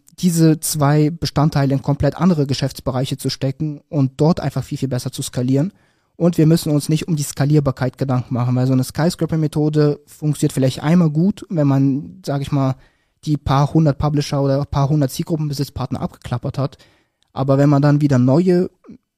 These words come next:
Linkquellen braucht, wird das Ganze immer schwieriger, immer schwieriger und somit immer unskalierbarer. Wenn wir das jetzt einfach mal eins zu eins gegenüberstellen, sehen wir, dass wir eins zu eins das gleiche Risiko haben.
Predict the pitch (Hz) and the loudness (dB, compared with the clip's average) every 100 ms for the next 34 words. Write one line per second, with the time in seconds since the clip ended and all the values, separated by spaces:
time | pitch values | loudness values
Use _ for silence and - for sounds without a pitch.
0 | _ _ _ 180 170 - - 151 143 135 | _ _ _ 2 2 2 2 4 4 4
1 | 147 - 160 - 139 151 - 196 165 - | 4 4 0 0 0 -2 -2 0 0 0
2 | 156 151 147 143 - 160 143 - 156 143 | -2 0 0 0 0 0 -2 0 0 2
3 | 151 139 135 151 147 139 - 151 175 165 | 2 0 0 2 2 0 0 0 2 2
4 | 147 - 131 123 120 120 135 190 _ 156 | 0 -2 0 0 0 0 -2 -6 _ -8
5 | 156 175 160 165 156 156 156 147 _ _ | -4 -4 -4 -8 -8 -6 -6 -8 _ _
6 | 165 208 - - 151 160 156 - 147 156 | -6 -6 -6 -8 -6 -6 -6 -8 -8 -6
7 | 180 175 - 170 151 151 160 156 151 143 | -6 -6 -4 -4 -2 -4 -4 -4 -4 -4
8 | 143 - _ - 151 147 - 170 196 - | -6 -10 _ -14 -8 -6 -6 -8 -8 -10
9 | 156 156 - 151 - 139 147 143 175 190 | -8 -10 -10 -18 -10 -10 -8 -8 -8 -8
10 | 170 156 175 220 | -6 -4 -4 -6